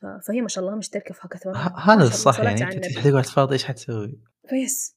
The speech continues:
Speaker 1: وفي واحد من المرشدين، هم ترى،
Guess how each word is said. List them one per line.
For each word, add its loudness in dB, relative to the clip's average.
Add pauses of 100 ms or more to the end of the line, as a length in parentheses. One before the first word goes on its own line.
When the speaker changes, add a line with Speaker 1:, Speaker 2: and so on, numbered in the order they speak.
(140)
Speaker 1:
وفي -2 (180)
واحد -2 (440)
من -2
المرشدين، -4
هم -2
ترى، -4